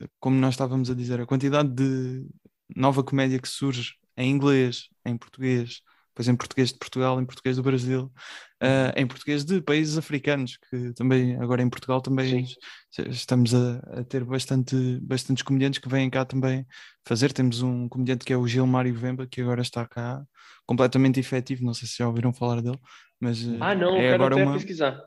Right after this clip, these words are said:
Speaker 1: é uma, é, é, é a mais recente estrela da comédia portuguesa, diria.
Speaker 2: Ah, que
Speaker 1: Eh,
Speaker 2: legal.
Speaker 1: <laughs> e, e é muito,
Speaker 2: Desculpa,
Speaker 1: é muito
Speaker 2: eu vou
Speaker 1: bom.
Speaker 2: te, eu, é Gilmário?
Speaker 1: Gilmário Vemba.
Speaker 2: Gilmário.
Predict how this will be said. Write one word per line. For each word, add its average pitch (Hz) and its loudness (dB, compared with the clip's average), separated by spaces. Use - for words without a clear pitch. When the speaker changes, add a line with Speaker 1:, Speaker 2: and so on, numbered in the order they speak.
Speaker 1:
é 135 0
uma, 139 0
é, - -8
é, 127 -6
é - 2
a 127 0
mais 139 2
recente - -4
estrela 135 0
da 123 -2
comédia 131 2
portuguesa, 117 -4
diria. 113 -2
Speaker 2:
Ah, 131 4
que 127 2
Speaker 1:
Eh, 127 2
Speaker 2:
legal. 135 2
Speaker 1:
<laughs> - -20
e, 143 2
e - -
é - 2
muito, 139 0
Speaker 2:
Desculpa, 151 2
Speaker 1:
é 127 2
muito 127 2
Speaker 2:
eu 143 4
vou 147 2
Speaker 1:
bom. 151 -2
Speaker 2:
te, 147 -8
eu, 135 0
é 131 2
Gilmário? 147 2
Speaker 1:
Gilmário 147 2
Vemba. 120 -4
Speaker 2:
Gilmário. 113 0